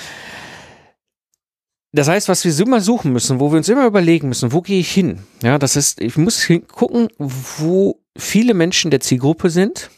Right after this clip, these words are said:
und aber auch wenig Wettbewerber, ja. Das heißt, das ist oftmals so ein bisschen problematisch, weil wir doch sehr out of the box dabei denken müssen. Wir sind oft sehr eingefahren auf unseren klassischen Weg. Natürlich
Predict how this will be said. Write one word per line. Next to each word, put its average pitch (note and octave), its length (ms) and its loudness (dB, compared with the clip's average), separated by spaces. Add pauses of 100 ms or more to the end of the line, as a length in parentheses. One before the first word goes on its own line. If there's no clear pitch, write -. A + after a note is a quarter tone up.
(960)
und D#3 180 0 (280)
aber C3 280 -2
auch B2+ 240 0
wenig A#2+ 300 0
Wettbewerber, G#2+ 560 -4 (180)
ja. C3+ 220 -2 (540)
Das A#2 140 0
heißt, F#3+ 360 0 (100)
das G3+ 180 -2
ist D4 160 0
oftmals F#3 420 0
so E3 60 0
ein D3 40 -4
bisschen F3+ 260 -2
problematisch, D3 880 -2 (880)
weil A#2 140 2
wir C3+ 60 4
doch C#3+ 140 0
sehr D3 180 0
out C3 220 -4
of - 140 -4
the C3 80 -2
box C3+ 280 -2
dabei E2+ 300 -4
denken E2+ 300 -8
müssen. E2+ 240 -10 (320)
Wir B2 100 -2
sind F3+ 220 0
oft E3 200 -2
sehr C3 160 0
eingefahren D3 720 2 (300)
auf - 300 -4
unseren E3 440 0
klassischen D3 600 -2
Weg. D3+ 300 2
Natürlich F#3 680 0